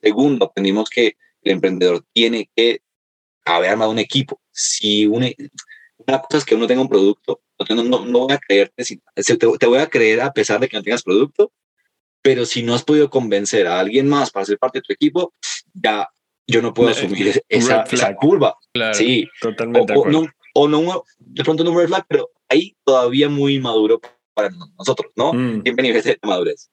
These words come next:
Speaker 1: Eh, tercero, aprendimos que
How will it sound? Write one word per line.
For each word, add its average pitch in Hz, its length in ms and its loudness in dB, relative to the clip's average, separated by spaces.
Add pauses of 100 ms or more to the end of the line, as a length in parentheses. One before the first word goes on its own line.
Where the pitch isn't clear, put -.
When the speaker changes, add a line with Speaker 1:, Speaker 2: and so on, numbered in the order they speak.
(240)
Speaker 1:
Eh, 113 180 0 (120)
tercero, 139 580 0 (840)
aprendimos 110 640 -2
que 123 320 0